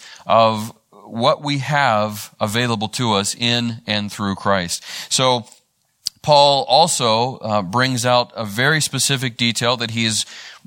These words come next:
mentioned several times, uh, as he's written this letter, a-, and that is the source of that great joy. The reason that we can rejoice and the reason we should rejoice is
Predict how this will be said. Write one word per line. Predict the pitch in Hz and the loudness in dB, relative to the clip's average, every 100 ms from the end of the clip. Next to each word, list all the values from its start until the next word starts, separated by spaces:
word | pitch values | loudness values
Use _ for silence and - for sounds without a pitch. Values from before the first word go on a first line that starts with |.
| - | -8
mentioned | - 107 127 139 - 117 | 2 4 4 2 -2 -2
several | - 123 120 | 0 0 0
times, | 110 110 110 113 147 - - | -2 0 0 0 -4 -8 -8
uh, | 101 98 | -4 -2
as | 98 110 | 0 -2
he's | - 110 98 - - | -2 -4 -4 -10 -4
written | 107 110 110 | -4 -2 -2
this | 107 107 | 0 0
letter, | 101 101 110 131 - - - | 0 0 0 -2 -8 -18 -8
a-, | - | 0
and | 120 123 135 | 0 0 2
that | 151 165 | 2 2
is | 160 - | -2 -4
the | 151 | -2
source | - - 151 160 165 - - | 0 0 2 2 2 -2 0
of | 131 139 143 135 127 | 4 6 4 2 -2
that | 120 123 123 - - - - _ | 0 2 0 -6 -14 -20 -20 _
great | 101 110 123 131 - - | -4 0 2 0 -6 -12
joy. | 104 117 113 92 80 - - - | -4 0 2 2 -2 -10 -20 -8
The | 104 123 | -2 0
reason | 131 165 175 147 143 | 2 4 4 2 0
that | 120 | -2
we | 123 131 | -2 -2
can | - - 160 156 139 120 | -2 0 2 2 0 -4
rejoice | 110 117 123 113 117 104 90 90 | -2 2 2 2 2 2 2 0
and | 117 | 0
the | 123 | 0
reason | 143 147 | 0 0
we | 156 | 0
should | 147 - 175 185 147 | 0 0 2 0 0
rejoice | 139 107 107 95 90 - - - - | 0 0 0 0 0 -4 -8 -12 -4
is | 135 139 135 123 | 0 0 0 0